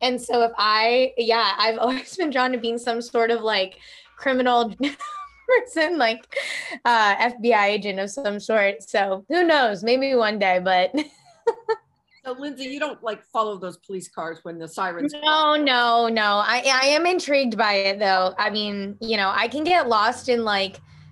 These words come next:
Speaker 1: you know, live P D on my phone for, like, hours if I let myself, you know, I just, like, I'm so interested. I'm like, "Oh, wow, this happens." Like, you know? <laughs>
Speaker 2: Well, there's a lot out there happening right now.
Speaker 1: There's a lot out there happening. That's for sure.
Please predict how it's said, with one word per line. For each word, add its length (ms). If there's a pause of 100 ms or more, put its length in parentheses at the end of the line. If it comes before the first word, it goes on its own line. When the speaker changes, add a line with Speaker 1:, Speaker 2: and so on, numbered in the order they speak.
(200)
Speaker 1:
you 120
know, 100
live 380
P 160
D 120
on 160
my 140
phone 320
for, 180
like, 320
hours 540
if 120
I 100
let 220
myself, 580
you 120
know, 160
I 140
just, 220
like, 100
I'm 140
so 340
interested. 720
I'm 180
like, 380 (500)
"Oh, 120
wow, 260
this 220
happens." 640
Like, 420
you 140
know? 720
<laughs> 320 (840)
Speaker 2:
Well, 100
there's 200
a 60
lot 280
out 220
there 160
happening 440
right 240
now. 120
Speaker 1:
There's 120
a 60
lot 300
out 180
there 180
happening. 500
That's 180
for 160
sure. 460